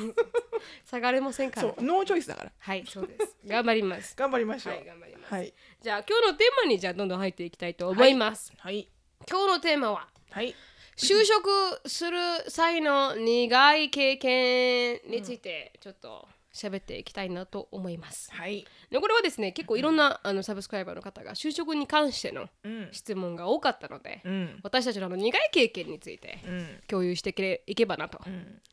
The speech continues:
Speaker 1: あの、一人じゃないんだよっていうね。
Speaker 2: うん、そうですね。
Speaker 1: うん、はい。
Speaker 2: うん。
Speaker 1: あの、気持ちにもなればなと思いましたので、
Speaker 2: うん、うん、うん。
Speaker 1: ピックアップさせていただきました。
Speaker 2: うん。
Speaker 1: でも、
Speaker 2: そうですね。
Speaker 1: はい。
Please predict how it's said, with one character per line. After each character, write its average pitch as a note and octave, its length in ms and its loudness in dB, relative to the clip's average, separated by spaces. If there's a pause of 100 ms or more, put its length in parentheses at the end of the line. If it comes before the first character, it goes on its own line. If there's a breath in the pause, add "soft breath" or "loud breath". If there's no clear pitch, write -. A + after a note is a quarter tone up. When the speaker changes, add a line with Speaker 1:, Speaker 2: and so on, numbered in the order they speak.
(360 soft breath)
Speaker 1:
あ F#3+ 120 -6
の、 F3+ 360 -4
一 - 160 2
人 D#4+ 100 8
じ B3+ 60 4
ゃ A3 60 2
な A3+ 80 6
い A#3+ 60 6
ん A3 60 2
だ G3+ 80 -4
よ F#3 120 -4
っ E3+ 60 -12
て - 160 -8
い E3+ 80 -6
う E3 60 -8
ね。 F#3+ 240 -8 (100)
Speaker 2:
う G3+ 40 -6
ん、 G3+ 360 -4
そ A#3 180 0
う - 20 -2
で D#3+ 100 -8
す - 100 -14
ね。 F3 180 -8
Speaker 1:
う - 20 -8
ん、 F#3 40 -6
は F3+ 80 -4
い。 F3+ 240 -12 (140)
Speaker 2:
う F#3+ 60 -12
ん。 C3+ 280 -12
Speaker 1:
あ - 320 -14
の、 - 60 -16
気 G#3 100 -12
持 F#3 100 -6
ち G3 80 -6
に F#3+ 60 -2
も F3+ 80 -2
な G3 80 -2
れ F#3 80 -4
ば F#3 80 -2
な G#4 100 6
と G4+ 80 6
思 C#4 100 6
い A3+ 60 6
ま A#3+ 140 0
し - 60 -8
た E3+ 100 -8
の - 80 -12
で、 F#3+ 80 -10
Speaker 2:
う - 20 -6
ん、 F#3+ 60 -6
う F#3+ 60 -8
ん、 - 20 -10
う - 20 -10
ん。 F#3 60 -12
Speaker 1:
ピ F3+ 60 -8
ッ E3 80 -12
ク E3+ 60 -6
ア E3+ 40 -6
ッ - 40 -8
プ - 120 -16
さ F3 100 -8
せ D#3+ 80 -12
て F#3 60 -10
い - 40 -10
た F3 80 -10
だ E3+ 120 -10
き F3+ 120 -12
ま E3 120 -8
し - 80 -8
た。 - 100 -16 (260)
Speaker 2:
う G3 40 -12
ん。 F#3 320 -8 (360 loud breath)
Speaker 1:
で A#3+ 120 0
も、 A3+ 140 -6 (560 soft breath)
Speaker 2:
そ - 200 -18
う - 40 -18
で - 60 -20
す - 140 -16
ね。 F3 240 -12
Speaker 1:
は E3+ 180 -10
い。 - 100 -14